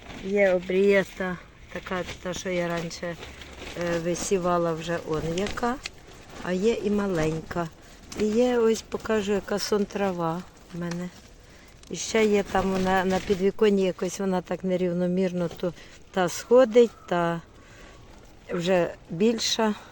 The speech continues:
підросла, а та ще маленька. І ось такий в мене є, е, розмарин. Декілька стаканчиків розмарина. Це щось, вон бегонія. Тут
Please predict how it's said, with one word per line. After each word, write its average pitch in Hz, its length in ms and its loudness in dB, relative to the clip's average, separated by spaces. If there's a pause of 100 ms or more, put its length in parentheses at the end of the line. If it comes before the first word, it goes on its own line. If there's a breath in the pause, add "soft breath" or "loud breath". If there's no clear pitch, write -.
(800 loud breath)
підросла, 196 720 2
а 190 40 -2
та 175 200 -4
ще 170 180 -4
маленька. 202 640 -2 (500 loud breath)
І 185 120 -4
ось 214 200 -2
такий 208 400 -4
в 196 40 -2
мене 190 380 0
є, 190 240 -2 (800 loud breath)
е, 170 340 -2
розмарин. 185 720 0 (2500 loud breath)
Декілька 170 600 -2
стаканчиків - 960 -6 (580 loud breath)
розмарина. 165 720 -6
Це 190 140 -8
щось, - 280 -8 (480 loud breath)
вон 180 200 -6
бегонія. 170 720 -2 (560 loud breath)
Тут - 100 -10